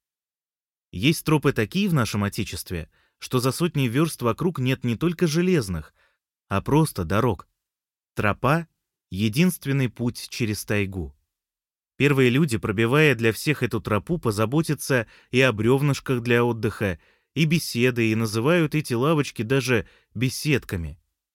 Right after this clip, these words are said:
Вот случалось иногда мне сбиться с такой тропы, ну уж тут и погибель недалеко. Однажды случилось сбиться ночью с тропы куда-то в болото, и я понял.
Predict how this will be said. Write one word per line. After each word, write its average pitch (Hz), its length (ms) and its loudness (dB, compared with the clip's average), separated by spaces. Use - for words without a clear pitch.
Вот 123 240 0
случалось 120 560 0
иногда 117 320 0
мне 131 180 0
сбиться 120 400 -6
с - 80 -6
такой 104 280 -2
тропы, 160 420 0
ну 151 220 2
уж - 160 -4
тут 127 220 -6
и 123 40 0
погибель 92 520 -2
недалеко. 87 580 -6
Однажды 147 400 0
случилось 156 540 0
сбиться 113 480 -4
ночью 117 300 -2
с - 60 -10
тропы 117 320 0
куда-то 127 540 0
в 95 120 -8
болото, 104 580 0
и 120 80 -4
я 175 120 2
понял. 98 440 -4